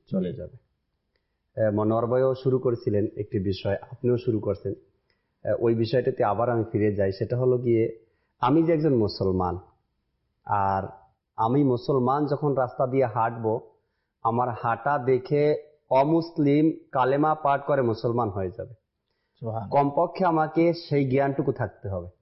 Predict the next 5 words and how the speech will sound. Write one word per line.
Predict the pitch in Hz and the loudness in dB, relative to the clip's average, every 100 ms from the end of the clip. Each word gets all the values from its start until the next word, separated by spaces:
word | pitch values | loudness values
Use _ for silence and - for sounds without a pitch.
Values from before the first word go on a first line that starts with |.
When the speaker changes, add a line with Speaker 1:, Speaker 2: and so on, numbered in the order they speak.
| _ _ _ _ _ _ _ | _ _ _ _ _ _ _
Speaker 1:
আমি | 120 165 | 2 4
একজন | 180 175 165 | 4 4 4
মুসলমান, | 135 - 151 143 156 170 170 | 2 0 0 2 2 0 0
আমি | 139 147 | 0 2
কিভাবে | 151 131 139 139 147 147 151 | 2 2 2 2 2 4 2